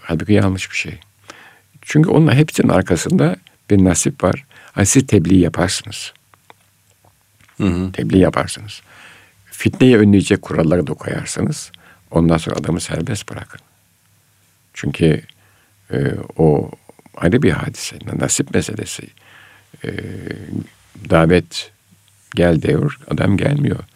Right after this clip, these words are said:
Speaker 1: Yapacak bir şey yok, o size emanet. Dolayısıyla tabii bunlar hep, e, toplumda gerginlik oluşturuyor. E,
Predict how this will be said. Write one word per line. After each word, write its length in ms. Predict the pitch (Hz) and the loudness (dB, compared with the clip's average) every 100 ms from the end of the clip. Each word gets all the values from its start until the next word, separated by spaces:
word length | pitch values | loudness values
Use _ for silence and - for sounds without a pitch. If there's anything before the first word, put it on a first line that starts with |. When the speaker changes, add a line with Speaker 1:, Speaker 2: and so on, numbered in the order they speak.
| _ _ _ | _ _ _
Speaker 1:
Yapacak 320 | - - - | -12 -8 -8
bir 60 | - | -8
şey 120 | - | -8
yok, 80 | 85 | -8
o 40 | |
size 200 | - - | -6 -2
emanet. 440 | 85 110 143 - - _ - - - _ | 2 2 0 -2 -6 _ -20 -20 -20 _
Dolayısıyla 580 | 120 135 147 - 156 143 | 2 4 4 2 2 2
tabii 260 | 139 123 - | 2 0 2
bunlar 300 | 135 165 143 | 2 2 2
hep, 440 | 143 139 - - | 0 -4 -14 -8
e, 140 | - - - | -6 -6 -8
toplumda 580 | - 98 - 104 107 110 - - - _ _ - | -2 -2 0 2 2 2 -2 -18 -20 _ _ 0
gerginlik 840 | 95 92 98 95 101 - - - _ - | 2 4 4 4 4 2 -8 -20 _ -6
oluşturuyor. 760 | - - - - - - - - - - - _ | -6 -6 -8 -6 -6 -8 -14 -18 -20 -20 -20 _
E, 40 | _ | _